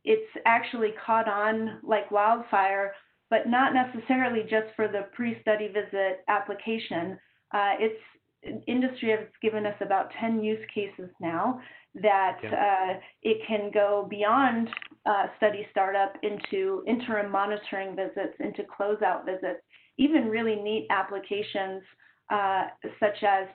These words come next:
Speaker 1: pediatric home health, which the home health nurse can wear these glasses and the physician can watch the technique of that nurse, for example, measuring the head circumference and get a comfortability that is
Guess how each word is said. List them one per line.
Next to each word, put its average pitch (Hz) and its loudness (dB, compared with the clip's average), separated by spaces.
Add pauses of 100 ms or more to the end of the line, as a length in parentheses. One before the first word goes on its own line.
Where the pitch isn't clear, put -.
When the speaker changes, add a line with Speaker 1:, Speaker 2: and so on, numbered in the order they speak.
(140)
Speaker 1:
pediatric 208 -2
home 196 -6
health, - -2 (400)
which 208 0 (280)
the 220 -2
home 220 -2
health 226 -2
nurse 208 0 (100)
can 196 -8
wear 208 2
these 196 -8
glasses 196 -2
and 196 -6
the 185 -2 (160)
physician 208 -2
can 202 -6
watch 208 0 (180)
the 196 -4 (100)
technique 208 -4 (520)
of 220 4
that 208 4
nurse, 202 -2 (180)
for 208 -2
example, 196 0
measuring 208 0
the 202 -4
head 202 -2
circumference 175 -6 (340)
and 214 0
get 254 2
a 240 0 (100)
comfortability 214 0
that 175 2
is 196 -4